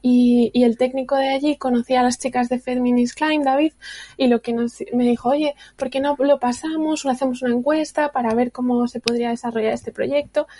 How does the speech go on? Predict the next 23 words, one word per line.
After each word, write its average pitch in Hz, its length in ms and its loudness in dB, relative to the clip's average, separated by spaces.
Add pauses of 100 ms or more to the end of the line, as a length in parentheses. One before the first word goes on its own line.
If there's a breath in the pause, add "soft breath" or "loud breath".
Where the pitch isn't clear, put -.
(600 loud breath)
Y, 254 520 6
y 277 80 2
entonces, 262 240 4
claro, 311 340 2
poquito 247 320 2
a 285 100 4
poco, 311 300 2
como 220 340 0 (140)
hicimos 247 340 0
una 262 100 -2
encuesta, 320 360 2
empezamos 262 380 -2
a 240 60 0
preguntar, 240 580 0
se 269 120 0
fue 240 300 0
como 247 240 -2
pasando 254 460 -4
por 240 120 -6
internet, 233 560 -2
por 220 140 -2
amigas, 240 500 2
ta-, 262 140 -8